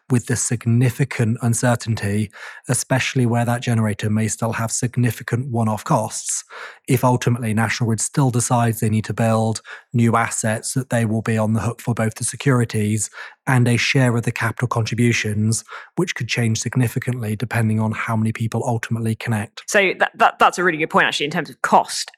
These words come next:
Speaker 2: This is an initiative really to try and solve connection time frame issues. It doesn't help with connection charges. So customers who are facing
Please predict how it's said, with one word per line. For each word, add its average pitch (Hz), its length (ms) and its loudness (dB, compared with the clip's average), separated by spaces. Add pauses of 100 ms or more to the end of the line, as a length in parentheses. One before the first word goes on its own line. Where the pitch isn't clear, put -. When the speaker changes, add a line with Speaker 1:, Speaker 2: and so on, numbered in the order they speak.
(120)
Speaker 2:
This 233 140 4
is 190 80 2
an 180 100 2
initiative 170 460 -2
really 175 460 4
to - 100 -8
try 151 260 2
and 147 120 -2
solve 147 320 0
connection 156 480 -4
time 156 480 0
frame 85 320 -6
issues. - 420 -6
It 175 160 -2
doesn't 175 260 4
help 156 340 0
with 151 200 -2 (220)
connection - 400 -2
charges. 190 580 2
So 143 100 -4
customers 151 520 -2
who 156 100 -2
are 143 40 -4
facing 143 480 -4